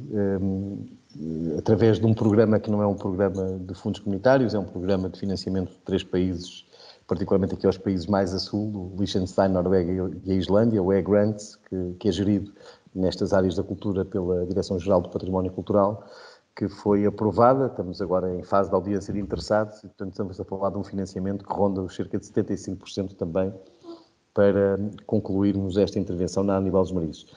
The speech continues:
O antigo dispensário, eh, é uma, um compromisso, chamemos-lhe assim, eh, que não é mais do que verbal, mas que temos vindo a conversar com a R S Lisboa Val do Tejo, que é também com esta solução,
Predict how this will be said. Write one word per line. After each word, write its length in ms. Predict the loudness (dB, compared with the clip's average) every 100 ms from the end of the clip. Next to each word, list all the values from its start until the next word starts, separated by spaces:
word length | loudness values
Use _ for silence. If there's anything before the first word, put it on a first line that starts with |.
| -20 -16 0
O 160 | 6 6
antigo 260 | 6 0
dispensário, 800 | -2 2 2 4 2 2 -2 -8 -8
eh, 400 | -8 -6 -6 -4
é 60 |
uma, 580 | -2 0 0 -2 -4 -8 -12 -18 -20 -20 -20 -14
um 480 | -12 -10 -12 -12 -6 6
compromisso, 640 | 6 8 4 4 2 0
chamemos-lhe 360 | -8 -6 -6 -8
assim, 420 | -8 -8 -8 -10 -14 -16
eh, 140 | -16 -14
que 80 | -10
não 140 | -6
é 40 | -2
mais 240 | -2 -2
do 80 | -6
que 100 | -8
verbal, 300 | 0 4 4
mas 180 | 2 -6
que 140 | -12
temos 200 | -10 -10
vindo 220 | -10 -10
a 60 | -8
conversar 460 | -8 -10 -8 -6 -4
com 120 | -4
a 60 |
R 160 | -6 -4
S 180 | -6 -6
Lisboa 220 | -8 -4
Val 100 | -4
do 80 | -4
Tejo, 320 | -6 -6 -8 _ _ _ -20 _ -2
que 80 |
é 20 | 0
também 360 | 0 2 2
com 200 | 4 6
esta 300 | 6 4 -2
solução, 560 | -6 -6 -2 0 0